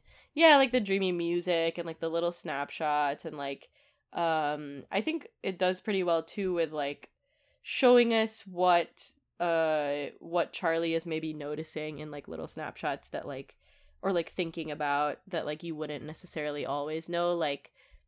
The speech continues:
the scene where he is, like, seeing, um,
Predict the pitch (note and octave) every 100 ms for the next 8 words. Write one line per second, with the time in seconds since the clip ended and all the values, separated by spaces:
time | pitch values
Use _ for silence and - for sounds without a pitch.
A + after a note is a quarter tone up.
0 | - G3+ G#3 A3 A3 A3 G3 F#3 F#3 F#3
1 | F3 D#3+ D#3+ D#3 D#3 D#3 - _ _ _
2 | _ _ _ - G3 E3 D3 - - _
3 | _ _ _ _ - A#3+ A3 G#3 F#3+ -
4 | E3 D#3+ D#3 D3 D3 D3 C#3+ -